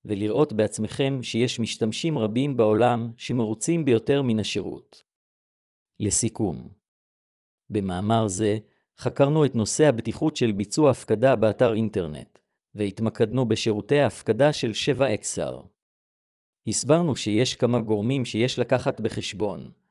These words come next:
כמו אמצעי האבטחה של האתר, מוניטין ועמידה ברגולציה. המלצנו בנוסף לחקור את האתר ולקרוא ביקורות ממשתמשים אחרים לפני ביצוע הפקדה.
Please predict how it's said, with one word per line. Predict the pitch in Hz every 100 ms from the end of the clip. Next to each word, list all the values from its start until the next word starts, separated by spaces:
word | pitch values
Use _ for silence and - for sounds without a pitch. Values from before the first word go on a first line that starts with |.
| _ _
כמו | 113 120
אמצעי | 107 - 117 131
האבטחה | 110 101 110 - 156
של | 131 110
האתר, | 107 - 120 104 113 _ _ _ -
מוניטין | 113 113 113 160 180
ועמידה | 123 120 113 104 131 139
ברגולציה. | 123 120 113 113 98 - 92 60 - _ _ _ _ _ _ _ _ _ -
המלצנו | 110 117 - 175 101
בנוסף | 104 98 - 131 123
לחקור | 110 - - 139
את | 123
האתר | 107 101 120 113 113
ולקרוא | 107 104 - 123
ביקורות | 143 110 - 107 147 151
ממשתמשים | 117 110 - 113 110 170 165
אחרים | 135 120 117 170 165 160
לפני | 127 120 143 160 170
ביצוע | 123 - 156 143
הפקדה. | 117 - 104 101